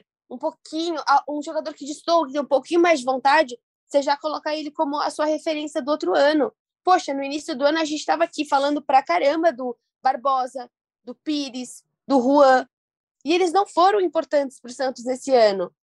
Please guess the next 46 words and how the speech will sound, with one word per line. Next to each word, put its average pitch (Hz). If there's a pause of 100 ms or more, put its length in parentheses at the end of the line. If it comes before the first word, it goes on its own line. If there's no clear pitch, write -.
Por 359
quê? 359
Porque 294
você 339
precisa 339
dar 359
espaço 349 (220)
tranquilo 370
pra 311
que 294
eles 277
sejam 262
importantes. 233 (300)
Porque 285
eles 359
não 349
podem 349
entrar 330
sempre 294 (240)
num 277
jogo 285
perdido, 277
eles 226
não 269
podem 294
entrar 294
sempre 285 (300)
contra 302
um 294
Tátira, 247 (140)
sabe? 254 (160)
Não 320
contra 285
um 262
Tátira 262
pelo 294
<laughs> -
tamanho 294
do 254
Tátira, 214
mas 233
no 285
que 330
foi 330
aquele 381
jogo 277